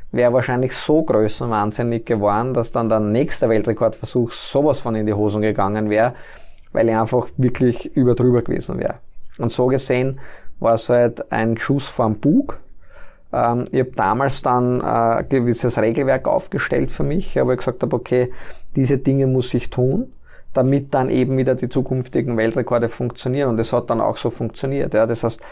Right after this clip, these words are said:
bin dort dann, äh, später noch, äh, viele Jahre später noch einmal bewusstlos geworden.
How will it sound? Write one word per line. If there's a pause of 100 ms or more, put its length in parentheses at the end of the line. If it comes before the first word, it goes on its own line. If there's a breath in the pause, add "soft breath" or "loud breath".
(380 loud breath)
bin
dort
dann,
äh,
später
noch,
äh,
viele
Jahre
später
noch
einmal
bewusstlos
geworden.